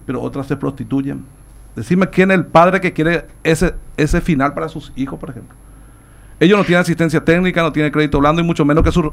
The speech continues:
sus productos puedan ser comercializados en nuestro país. Acá el contrabando entra día y noche.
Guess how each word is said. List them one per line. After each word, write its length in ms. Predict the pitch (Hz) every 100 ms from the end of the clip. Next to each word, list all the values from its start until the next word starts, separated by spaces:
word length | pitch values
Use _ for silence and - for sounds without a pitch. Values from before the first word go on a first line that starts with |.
| -
sus 200 | - 156
productos 360 | - 135 147 143
puedan 180 | 143 139
ser 120 | 135
comercializados 580 | 143 143 139 139 131 123
en 40 |
nuestro 180 | 131 -
país. 200 | - 107 - - -
Acá 200 | 143 175
el 60 |
contrabando 460 | 180 185 180 170 170
entra 260 | 156 160 147
día 180 | 151 165
y 60 |
noche. 340 | 135 135 135